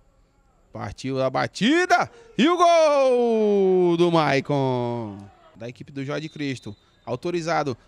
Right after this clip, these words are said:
na perna direita e o gol!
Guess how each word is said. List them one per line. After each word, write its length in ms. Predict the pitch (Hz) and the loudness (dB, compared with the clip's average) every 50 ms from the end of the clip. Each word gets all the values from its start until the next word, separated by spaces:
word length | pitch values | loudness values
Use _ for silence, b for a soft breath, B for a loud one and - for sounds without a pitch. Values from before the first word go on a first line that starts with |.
| b | b
na 140 | - 127 139 | -4 -4 -2
perna 320 | - - 175 165 170 165 156 | 2 2 2 4 4 2 2
direita 680 | 156 156 151 190 254 302 320 349 339 - - 427 359 339 | 4 4 4 4 4 4 4 0 -2 0 0 2 2 4
e 40 | 349 | 2
o 80 | 349 | 4
gol! 2000 | 311 330 320 294 285 269 262 247 240 226 226 214 196 202 185 180 180 165 160 156 151 147 143 139 139 135 131 131 127 123 117 113 117 120 120 117 113 110 104 | 4 4 6 6 6 6 4 4 4 2 2 4 4 4 4 4 2 2 2 2 2 2 0 0 0 0 0 0 -2 -2 -2 -4 -4 -6 -6 -8 -10 -12 -14